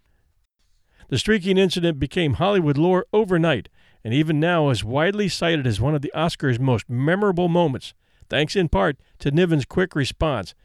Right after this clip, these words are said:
as the audience roared. In history, Lady Godiva was an English noblewoman who, according to a legend dating at least to the thirteenth century,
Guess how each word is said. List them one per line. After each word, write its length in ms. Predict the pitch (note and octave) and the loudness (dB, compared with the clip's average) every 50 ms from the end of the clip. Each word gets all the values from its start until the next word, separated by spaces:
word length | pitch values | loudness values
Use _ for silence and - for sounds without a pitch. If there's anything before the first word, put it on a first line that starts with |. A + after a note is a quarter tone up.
| _ _ | _ _
as 160 | - A#2 G#2+ G2+ | -6 -4 -2 0
the 140 | A2 B2 | 0 2
audience 400 | B2+ D3 D#3 D3 D3 D3+ C3+ - | 2 2 2 2 0 0 -2 -2
roared. 460 | D3+ D3 D3 D3+ D3+ C#3 C3 A2 - - _ _ _ _ _ _ _ _ _ _ _ _ _ _ _ _ | -4 -2 0 0 0 0 -2 -4 -6 -10 _ _ _ _ _ _ _ _ _ _ _ _ _ _ _ _
In 160 | - B2+ A2+ A#2 | -2 2 4 6
history, 580 | B2+ G#3+ D4+ - - - C3 A#2 A#2 A#2+ A#2 - _ _ _ _ - | 6 6 4 2 0 -2 -4 -4 -4 -4 -8 -10 _ _ _ _ -2
Lady 280 | B2+ D3+ G#3+ A3 A#3 | 0 2 2 2 0
Godiva 600 | G#3+ F3 G3 F#3 D3+ F3+ G3+ A3 A#3 A3+ F3+ D3+ B2+ | 2 4 2 2 4 2 0 2 2 2 2 2 0
was 220 | B2 C#3 C3+ B2 | 0 0 0 -2
an 80 | D#3+ - | -2 -2
English 420 | - G#3+ A#3 A3+ A#3 G#3 D#3 - | -2 -4 -2 -2 -2 -2 -2 -2
noblewoman 680 | D#3 E3 F#3 G3 F3+ D#3+ D3 C3+ B2+ B2+ A#2+ A#2 A2+ G#2+ | 0 2 4 4 4 2 2 0 0 0 -2 -2 -2 2
who, 280 | A2+ E3 G3+ A3+ G#3+ - _ _ _ _ - | 6 6 6 6 4 -2 _ _ _ _ -18
according 460 | C3 - - - D3+ D#3 E3+ G3 F3 | -18 -12 -6 -2 0 0 0 0 0
to 160 | - G#3+ G#3+ | 0 2 2
a 20 | |
legend 460 | G#3 G3+ G#3 A3 G3 D3+ D#3+ C#3 B2 A2+ | 2 2 2 2 2 2 0 0 0 2
dating 340 | C#3+ D#3+ F3 D#3+ E3 D#3+ | 2 0 2 2 0 -2
at 80 | D3+ C3+ | -2 -2
least 300 | C#3 D3+ G#3 A#3+ - - | 0 0 0 0 -2 -2
to 100 | - E3+ | -2 -2
the 120 | C#3+ C#3+ | -2 -2
thirteenth 500 | B2 - F3+ E3+ D3+ - - D#3+ B2+ G#2+ | -2 0 0 0 0 0 -2 -2 -2 -2
century, 540 | - - F#3 G3+ E3 - A#2 F#2 E2+ D#2 - | -2 0 0 0 0 -2 -4 -6 -6 -8 -10